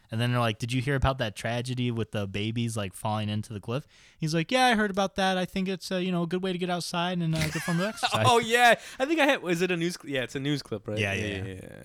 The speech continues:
Speaker 1: Yeah, yeah,
Speaker 2: I'm,
Speaker 1: yeah,
Speaker 2: uh,
Speaker 1: yeah,
Speaker 2: yeah,
Speaker 1: yeah,
Speaker 2: yeah,
Speaker 1: yeah.
Speaker 2: yeah, yeah, yeah, yeah, yeah, yeah, yeah.
Speaker 1: We do that a
Speaker 2: Yep, yep,
Speaker 1: lot.
Speaker 2: yep, yep, yep, yep,
Speaker 1: I was
Speaker 2: yep.
Speaker 1: listening to the podcast last week,
Speaker 2: Mm-hmm.
Speaker 1: and whenever we do, we do that, like,
Speaker 2: Oh.
Speaker 1: Quite often.
Speaker 2: Dude,
Speaker 1: Like,
Speaker 2: I've
Speaker 1: yeah,
Speaker 2: been,
Speaker 1: yeah,
Speaker 2: yeah,
Speaker 1: yeah,
Speaker 2: yeah,
Speaker 1: yeah,
Speaker 2: yeah.
Speaker 1: yeah.
Speaker 2: When we, like,
Speaker 1: <laughs> Yeah,
Speaker 2: yeah,
Speaker 1: yeah,
Speaker 2: yeah,
Speaker 1: yeah,
Speaker 2: yeah. Yeah, yeah,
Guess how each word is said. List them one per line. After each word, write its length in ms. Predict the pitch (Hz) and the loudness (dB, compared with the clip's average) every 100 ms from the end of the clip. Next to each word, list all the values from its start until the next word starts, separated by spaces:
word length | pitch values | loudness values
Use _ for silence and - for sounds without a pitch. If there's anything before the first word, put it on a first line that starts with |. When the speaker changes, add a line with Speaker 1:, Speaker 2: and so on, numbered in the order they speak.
| - - | -20 -14
Speaker 1:
Yeah, 220 | 123 127 113 | 0 4 4
yeah, 80 | 135 | 4
Speaker 2:
I'm, 160 | 147 | 2
Speaker 1:
yeah, 40 | 160 | 0
Speaker 2:
uh, 20 | |
Speaker 1:
yeah, 40 | 143 | -2
Speaker 2:
yeah, 80 | 117 | -4
Speaker 1:
yeah, 20 | |
Speaker 2:
yeah, 20 | |
Speaker 1:
yeah. 100 | 92 | -8
Speaker 2:
yeah, 0 | |
yeah, 220 | - - - 95 | -10 -12 -14 -14
yeah, 60 | 64 | -14
yeah, 80 | 60 | -14
yeah, 60 | 62 - | -14 -16
yeah, 60 | - | -16
yeah. 60 | - 156 | -6 0
Speaker 1:
We 120 | 185 | 2
do 180 | 143 127 | 4 2
that 180 | 107 | -2
a 20 | 92 | -4
Speaker 2:
Yep, 100 | 113 | -2
yep, 80 | 110 | -2
Speaker 1:
lot. 80 | |
Speaker 2:
yep, 120 | 110 117 | -2 -4
yep, 120 | - | -4
yep, 140 | 110 | -4
yep, 120 | 104 | 4
Speaker 1:
I 40 | 139 | 6
was 100 | 147 | 6
Speaker 2:
yep. 60 | |
Speaker 1:
listening 320 | 147 - 135 127 | 4 0 0 -2
to 80 | 120 | -6
the 100 | 107 | -8
podcast 600 | 117 107 - 107 95 107 | -4 -4 -2 -2 -4 -6
last 320 | 98 95 - | -6 -8 -10
week, 260 | 90 92 _ - | -12 -14 _ -10
Speaker 2:
Mm-hmm. 240 | 131 123 117 | -8 -8 -8
Speaker 1:
and 80 | - 139 | -2 2
whenever 440 | 123 131 123 127 | 2 0 -2 -2
we 300 | 113 113 107 | 0 -2 -2
do, 260 | 107 110 113 | -2 -4 -4
we 140 | 120 143 | -6 -4
do 120 | 151 | -4
that, 240 | 143 113 - - | -6 -8 -14 -14
like, 180 | 123 101 - | -10 -8 -10
Speaker 2:
Oh. 240 | - 123 - - _ - - - | -10 -10 -12 -20 _ -20 -20 -18
Speaker 1:
Quite 260 | - 285 | -14 -10
often. 480 | 98 87 - 82 90 - - | -10 -12 -16 -18 -20 -12 -4
Speaker 2:
Dude, 220 | 190 92 | -4 -4
Speaker 1:
Like, 120 | 151 135 | -2 2
Speaker 2:
I've 80 | 131 | 4
Speaker 1:
yeah, 180 | 123 | 4
Speaker 2:
been, 220 | 110 98 127 | 4 2 0
Speaker 1:
yeah, 60 | |
Speaker 2:
yeah, 160 | 170 123 | 0 0
Speaker 1:
yeah, 60 | 135 | -2
Speaker 2:
yeah, 40 | |
Speaker 1:
yeah, 140 | 123 110 | -2 -4
Speaker 2:
yeah. 80 | 95 - | -6 -2
Speaker 1:
yeah. 60 | |
Speaker 2:
When 120 | 151 170 | 4 6
we, 80 | 151 | 6
like, 140 | 247 208 | 6 8
Speaker 1:
<laughs> 0 | |
Yeah, 80 | |
Speaker 2:
yeah, 60 | 165 | 8
Speaker 1:
yeah, 400 | 165 165 170 139 | 8 8 8 6
Speaker 2:
yeah, 280 | 196 123 - | 6 4 4
Speaker 1:
yeah, 180 | 175 117 | 2 0
Speaker 2:
yeah. 260 | - 143 - | -2 -4 -4
Yeah, 120 | 170 | -4
yeah, 360 | 160 147 110 | -4 -4 -4